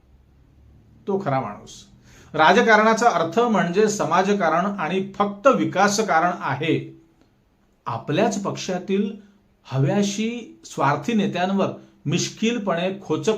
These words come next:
टीका करतात. कोण? गडकरी साहेब. सध्या स्वतः गडकरी हिंदुत्ववादी भारतीय जनता पक्षातील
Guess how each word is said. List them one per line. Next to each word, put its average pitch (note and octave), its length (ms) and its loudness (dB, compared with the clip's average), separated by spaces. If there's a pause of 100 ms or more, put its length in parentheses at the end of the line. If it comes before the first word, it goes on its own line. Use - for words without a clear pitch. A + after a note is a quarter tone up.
(120)
टीका D#3 220 -2
करतात. B2 400 -2 (1400)
कोण? G3 260 4 (200)
गडकरी C3+ 340 0
साहेब. G#2+ 340 -10 (720)
सध्या E3+ 460 2
स्वतः F#3+ 500 2
गडकरी F#3+ 460 0
हिंदुत्ववादी G3 920 0
भारतीय D#3+ 460 0
जनता F3 320 -2
पक्षातील F#3+ 680 -2